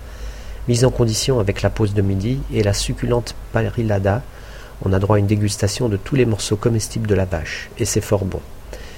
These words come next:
Reparilada le soir, et pour prendre les habitudes locales, on se met à table à vingt-deux heures.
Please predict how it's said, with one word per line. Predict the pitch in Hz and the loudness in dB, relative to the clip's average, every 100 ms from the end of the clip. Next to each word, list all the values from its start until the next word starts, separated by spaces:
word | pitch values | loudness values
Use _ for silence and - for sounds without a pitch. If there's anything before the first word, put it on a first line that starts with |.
| - | -8
Reparilada | 107 101 123 123 110 101 95 104 | 0 2 4 4 4 4 4 2
le | 117 | 2
soir, | 95 - 92 131 - - - - | 0 0 0 0 -4 -14 -16 -2
et | 127 | 2
pour | 123 117 | 2 2
prendre | - 110 | 2 2
les | 107 101 | 4 2
habitudes | 98 98 101 | 0 -2 0
locales, | 95 - 92 - | 0 2 0 0
on | |
se | 101 104 | -2 2
met | 101 | 2
à | |
table | 92 98 98 | 2 2 2
à | |
vingt-deux | 95 90 87 85 | 2 0 -2 -4
heures. | 80 78 | -4 -8